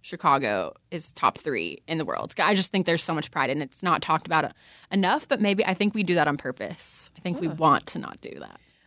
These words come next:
Speaker 2: Um, what about you? Have you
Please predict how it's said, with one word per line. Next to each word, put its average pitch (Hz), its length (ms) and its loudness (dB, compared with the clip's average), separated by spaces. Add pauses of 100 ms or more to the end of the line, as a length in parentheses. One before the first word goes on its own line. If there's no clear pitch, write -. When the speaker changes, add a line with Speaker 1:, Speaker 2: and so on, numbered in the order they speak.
(160)
Speaker 2:
Um, 202 360 2 (760)
what 185 260 2
about 370 480 4
you? 180 580 2
Have 175 220 2
you 214 420 2